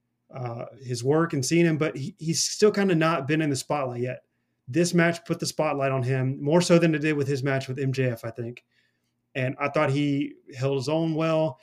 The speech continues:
And even in losing this match, I thought he came off well. And it's, it's hard to get somebody in wrestling to lose and still come out winning. And I thought they accomplished that. And then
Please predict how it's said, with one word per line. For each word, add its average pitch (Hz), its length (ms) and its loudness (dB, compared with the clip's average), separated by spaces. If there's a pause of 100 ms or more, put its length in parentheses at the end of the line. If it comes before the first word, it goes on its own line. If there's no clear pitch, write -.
(260)
And 165 140 0
even 208 240 6
in 202 140 8
losing 170 400 8
this 135 180 -2
match, 127 460 -4 (240)
I 147 100 0
thought 147 200 2
he 143 100 0
came 139 600 0 (120)
off 131 320 -4
well. 135 400 -8 (360)
And 139 220 0
it's, 147 340 -4 (240)
it's 143 100 -2
hard 180 380 4
to 170 80 0
get 170 160 2
somebody 151 520 0
in 147 120 -2
wrestling 139 380 -2
to 131 100 -4
lose 143 500 0 (460)
and 151 160 0
still 147 200 0
come 143 220 -2
out 131 320 -2
winning. 120 460 -4 (220)
And 127 380 -4 (360)
I 131 100 -4
thought 165 200 2
they 175 100 4
accomplished 175 460 -2
that. 117 200 -8
And 143 140 -2
then 156 240 0